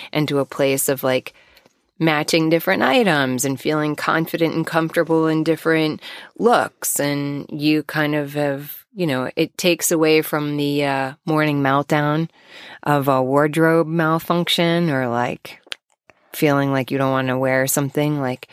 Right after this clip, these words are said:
this inspires you to make the choice and switch it up a little bit,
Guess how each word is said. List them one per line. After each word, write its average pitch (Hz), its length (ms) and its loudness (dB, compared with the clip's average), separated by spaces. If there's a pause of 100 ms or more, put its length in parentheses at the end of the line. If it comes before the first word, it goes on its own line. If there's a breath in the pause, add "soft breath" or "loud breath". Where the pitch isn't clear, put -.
(240 loud breath)
this 156 220 4
inspires 135 600 0
you 196 180 4
to 143 80 2
make - 240 -6
the - 80 -16
choice - 520 -2 (240 soft breath)
and 147 320 0
switch - 380 0
it - 100 -4
up - 140 -8
a - 60 -2
little - 240 -4
bit, - 300 -6